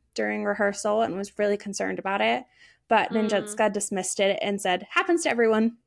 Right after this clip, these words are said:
Speaker 1: And they <laughs> moved on, which I think is a very fair way to treat it. <laughs>
Speaker 2: Mm-hmm.
Speaker 1: Um,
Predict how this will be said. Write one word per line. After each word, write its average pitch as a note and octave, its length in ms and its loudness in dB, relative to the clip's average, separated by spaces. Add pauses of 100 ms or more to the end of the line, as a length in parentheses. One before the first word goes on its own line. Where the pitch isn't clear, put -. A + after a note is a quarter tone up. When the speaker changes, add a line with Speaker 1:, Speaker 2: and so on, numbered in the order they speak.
(160)
Speaker 1:
And G#3+ 140 2
they A3+ 60 4
<laughs> A3+ 120 4
moved A3 220 0
on, A3+ 320 4 (320)
which D#4 100 0
I A#4 60 10
think A#4+ 180 4
is G#4+ 80 6
a G#4 60 4
very G4 280 6
fair F4+ 260 4
way F4+ 80 6
to F4 100 6
treat A3+ 360 0
it. - 360 2
<laughs> D#4+ 200 0 (180)
Speaker 2:
Mm-hmm. A#3 640 -8
Speaker 1:
Um, B3+ 360 6